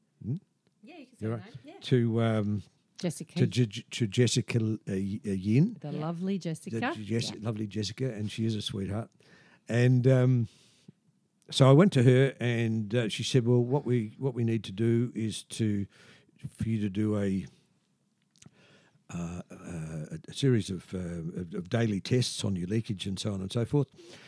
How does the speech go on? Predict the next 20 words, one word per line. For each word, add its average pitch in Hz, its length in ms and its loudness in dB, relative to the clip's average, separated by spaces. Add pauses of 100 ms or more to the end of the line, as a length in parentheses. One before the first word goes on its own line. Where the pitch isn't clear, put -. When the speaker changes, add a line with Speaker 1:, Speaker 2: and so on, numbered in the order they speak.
(320)
Speaker 1:
and 104 280 -2
come 110 200 2
back 104 160 -2
to 104 100 -8
me," 117 100 0
which 104 200 -6
I 92 60 -4
did, 170 260 2 (300)
and 104 460 -2
that, 113 200 0
that 113 120 0
had 101 100 -6
basically 101 360 -2
indicated 104 540 -2
that 98 80 -4
I 98 40 -6
was 98 180 -8
leaking 101 400 -4
sort 98 200 -4
of 95 140 -6